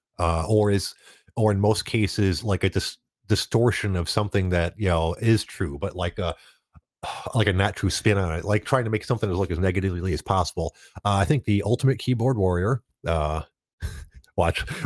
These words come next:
watch one of these people are probably listening. Wouldn't that be awesome if I na-, name one of these names and they called in just, "Ah, it's like, I knew you would talk about me eventually.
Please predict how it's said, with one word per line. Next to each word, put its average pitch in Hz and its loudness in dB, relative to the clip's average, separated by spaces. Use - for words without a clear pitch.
watch 104 2
one 98 2
of 90 2
these 90 0
people 85 -4
are 78 -2
probably 80 -2
listening. 78 -2
Wouldn't 156 0
that 262 2
be 151 0
awesome 135 0
if - 0
I 98 2
na-, 98 -2
name 98 -2
one 101 0
of 98 2
these 92 2
names 92 0
and 92 0
they 87 -2
called 85 0
in 87 2
just, 92 -2
"Ah, - -2
it's - -6
like, - -14
I 185 -2
knew 208 0
you 170 2
would 165 2
talk 165 2
about 151 2
me 147 -2
eventually. 139 0